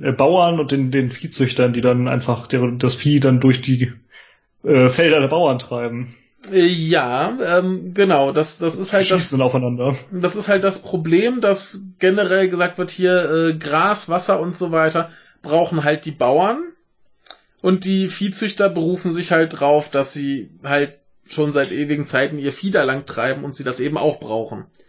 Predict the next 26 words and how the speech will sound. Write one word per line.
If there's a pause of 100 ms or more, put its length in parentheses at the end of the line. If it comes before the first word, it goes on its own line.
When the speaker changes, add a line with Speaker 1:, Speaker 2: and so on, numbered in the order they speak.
(120)
Speaker 1:
Richtig. (380)
Speaker 2:
Ja,
und
das
Problem
ist
genauso,
wie
du
das
beschrieben
hast.
Ähm, (180)
im
Januar
gab's
im
Bundesstaat
Benue (520)
allein,
äh,
achtzig
Menschen,
die
ermordet
wurden.